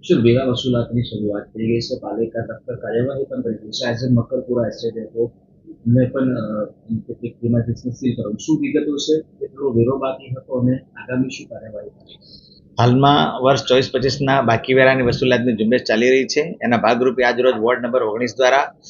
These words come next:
Speaker 2: મકરપુરા એસ ટી ડેપોની ઓફિસના જે વેરા બિલ બાકી હતા, તો છેતાલીસ લાખ જેટલી વેરા બિલ, બે બિલ, વેરા બિલની રકમ બાકી નીકળતા વોર્ડ નંબર ઓગણીસ દ્વારા, અ, તેની ઓફિસ અને કેન્ટીન વિભાગને સીલ કરવામાં આવેલો છે અને પબ્લિકની એન્ટ્રી અને એક્ઝિટને ચાલુ રાખવામાં આવેલી છે અને કેશ, અ, જે ટિકિટ બારી છે એને પણ આપણે ચાલુ રાખી છે.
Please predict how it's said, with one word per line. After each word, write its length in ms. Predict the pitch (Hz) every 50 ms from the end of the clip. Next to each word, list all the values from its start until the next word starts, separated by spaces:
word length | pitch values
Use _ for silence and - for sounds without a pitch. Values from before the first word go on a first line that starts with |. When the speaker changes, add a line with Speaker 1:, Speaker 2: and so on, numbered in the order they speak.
| - - - -
Speaker 2:
મકરપુરા 440 | 117 107 95 139 139 127 139 139 143
એસ 100 | 135 127
ટી 140 | - - 143
ડેપોની 920 | 135 135 127 - 135 135 123 107 95 - _ _ _ _ - - - 123
ઓફિસના 560 | 123 120 - 139 135 113 135 139 135 131 131
જે 160 | 127 120 127 123
વેરા 220 | 123 123 127 131
બિલ 200 | 127 131 131 120
બાકી 320 | 113 110 101 - 147 151
હતા, 300 | 147 - 117 104 98 98 - - 71 - - - - -
તો 140 | 127 123 120
છેતાલીસ 460 | 110 - 127 123 135 139 143 131 127
લાખ 140 | 143 139 131
જેટલી 300 | 127 131 135 123 135 135
વેરા 220 | 127 123 120 131
બિલ, 220 | 127 127 131 127 123
બે 140 | 127 131
બિલ, 280 | 127 131 131 123 127 - 120 123 127
વેરા 200 | 127 127 123 127
બિલની 260 | 123 127 127 127 127
રકમ 280 | 120 117 - 131 123 117
બાકી 240 | 113 113 - 131
નીકળતા 360 | 123 120 113 131 139 127 131 117
વોર્ડ 220 | 113 120 120 120
નંબર 180 | 120 120 123 117
ઓગણીસ 300 | 110 110 117 120 110 -
દ્વારા, 320 | 127 123 113 104 101 - - _ _ _ _ _ -
અ, 140 | - 110 110
તેની 280 | - - 117 120 120 117
ઓફિસ 360 | 110 - - 156 160 160 - 131
અને 180 | 120 120 117
કેન્ટીન 340 | 107 113 113 110 104 120 117
વિભાગને 320 | 113 107 113 113 110 117
સીલ 240 | 110 - 117 117 113
કરવામાં 300 | - 131 131 131 139 139
આવેલો 200 | 139 143 147 151
છે 160 | 147 - -
અને 240 | - - 127 120 120
પબ્લિકની 480 | 110 117 113 117 127 151 147 143 143 131
એન્ટ્રી 280 | 120 120 113 127 147
અને 120 | 143 135 120
એક્ઝિટને 360 | 104 95 104 107 - - 92
ચાલુ 240 | - 120 110 107 104
રાખવામાં 340 | 98 92 - 101 98 95 98
આવેલી 160 | 98 101 98
છે 80 | 98
અને 120 | 113 123 123
કેશ, 340 | - - 131 131 127 - 131
અ, 160 | 123 120 117
જે 460 | 113 113 120 120 120 117 117 117 117
ટિકિટ 320 | - _ 113 113 160 156
બારી 220 | 143 127 123 123 117
છે 100 | - 123
એને 120 | 117 117
પણ 120 | 101 117 113
આપણે 180 | 104 120 127
ચાલુ 220 | - - 92 92 92
રાખી 240 | 92 - - -
છે. 380 | - - - - _ _ _ _